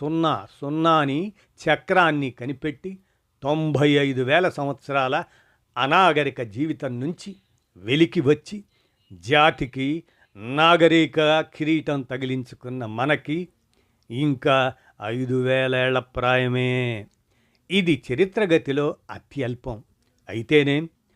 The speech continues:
ఒక జాతిని వేరొక జాతి, ఒక మనిషిని వేరొక మనిషి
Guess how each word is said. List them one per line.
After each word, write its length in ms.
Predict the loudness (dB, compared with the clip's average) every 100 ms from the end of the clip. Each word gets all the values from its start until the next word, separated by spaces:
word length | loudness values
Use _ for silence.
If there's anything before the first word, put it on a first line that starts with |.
| _ -4
ఒక 240 | 0 4 4
జాతిని 560 | 6 6 6 2 2
వేరొక 340 | 4 2 2 -2
జాతి, 600 | 0 0 0 -4 -10 -12 _ _ -2
ఒక 220 | 2 4
మనిషిని 520 | 4 4 4 4 4 4
వేరొక 400 | 4 2 0 -2
మనిషి 540 | -4 -4 -6 -8